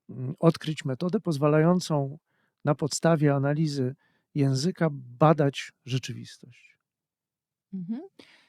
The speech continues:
Speaker 2: Czyli, e, być może Arystoteles przyda się,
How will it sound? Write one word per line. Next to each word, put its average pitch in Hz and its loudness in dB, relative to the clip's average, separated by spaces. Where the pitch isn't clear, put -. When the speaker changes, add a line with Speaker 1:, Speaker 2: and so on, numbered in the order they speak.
Speaker 2:
Czyli, 202 -6
e, 190 -6
być 196 -6
może 185 -2
Arystoteles 208 -6
przyda 208 -6
się, 208 -6